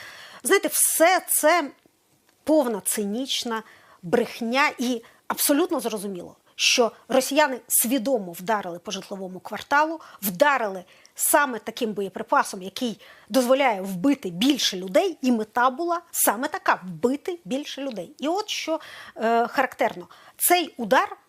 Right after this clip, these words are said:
нагадує інший удар, річниця якого прямо зараз. Восьмого квітня двадцять другого року росіяни атакували залізничний вокзал Краматорська ракетою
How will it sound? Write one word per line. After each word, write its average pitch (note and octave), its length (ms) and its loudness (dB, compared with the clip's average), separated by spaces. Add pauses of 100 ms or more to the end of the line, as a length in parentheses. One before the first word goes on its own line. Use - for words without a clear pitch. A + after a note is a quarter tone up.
(100)
нагадує D4 580 0 (160)
інший D#4+ 400 4
удар, F3 260 -10 (260)
річниця C4+ 600 2
якого D#4 400 2
прямо C#4 480 0
зараз. G3 500 -10 (260)
Восьмого F4+ 480 2
квітня - 360 -12 (160)
двадцять C4 400 0
другого B3 280 -4
року F#3+ 380 -12
росіяни C4 600 -2
атакували C4 600 -2
залізничний G#3+ 920 -4
вокзал G#3 380 -4
Краматорська A3 720 -12
ракетою B3+ 640 -4